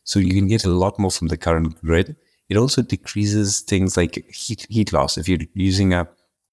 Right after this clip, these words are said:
a fast charger, often you have liquid cooled fast chargers because you're throwing out energy as heat. You take away, you go through and, and save all of that. The other thing is you also take away this impact where people tend to what we call hoard batteries.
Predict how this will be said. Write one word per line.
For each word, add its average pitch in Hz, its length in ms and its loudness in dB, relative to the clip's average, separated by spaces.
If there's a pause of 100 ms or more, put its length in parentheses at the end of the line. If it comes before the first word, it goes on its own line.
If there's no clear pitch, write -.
(120)
a 90 100 -8
fast - 340 0
charger, 92 460 0 (400)
often 107 360 0
you 92 80 0
have 92 280 -2
liquid 90 340 0
cooled 82 340 -2
fast 73 240 0
chargers 82 360 0
because 78 200 -4
you're 78 80 0
throwing 80 220 -2
out 80 80 0
energy 76 360 -2
as 69 160 -6
heat. - 280 0 (360)
You 98 100 0
take 101 280 0
away, 92 360 2
you 92 140 -8
go 92 200 2
through 90 200 -2
and, 80 240 0
and 80 280 -2
save 90 340 0
all 78 160 2
of 78 100 -6
that. 78 240 -2 (520)
The 131 80 4
other 240 100 4
thing 208 140 0
is 127 220 -2
you 120 200 0
also - 200 0
take - 260 -2
away 120 120 4
this - 240 -2
impact 104 440 0
where 90 80 -4
people 101 300 0
tend 98 240 0
to 92 240 0 (140)
what 87 140 0
we 95 60 2
call 90 180 0
hoard 87 420 0
batteries. 76 500 -2